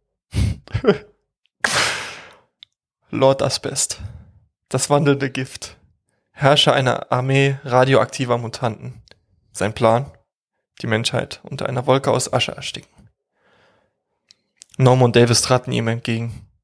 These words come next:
Sie kämpften wie Götter. Norman, der die Schläge der Mutanten aufnahm, bis er vor Kraft vibrierte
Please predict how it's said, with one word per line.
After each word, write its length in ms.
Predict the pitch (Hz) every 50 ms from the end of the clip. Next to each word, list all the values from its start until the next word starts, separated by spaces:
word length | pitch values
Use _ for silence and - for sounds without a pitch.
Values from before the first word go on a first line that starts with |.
| _ _ _
Sie 140 | - - 117
kämpften 460 | - - 151 123 - - - 123 113
wie 120 | 117 -
Götter. 360 | - 110 - - - - - - - _ _ _ _ _ _ _ _ _ _ _ _ _ _ _ _ _ _ _ _ _ _ _ _ _ _ _ _
Norman, 320 | - 135 131 139 151 151 139
der 100 | 127 120
die 80 | 120
Schläge 360 | 110 - - 131 135 139 143 131
der 120 | 123 120
Mutanten 460 | 123 123 120 - - 131 135 - 120
aufnahm, 480 | 123 123 135 139 - 143 135 135 135 131
bis 160 | 131 127 -
er 40 | 123
vor 160 | - - 123
Kraft 300 | - - 131 131 - -
vibrierte 600 | - 123 - - - 127 131 135 - 131 131 127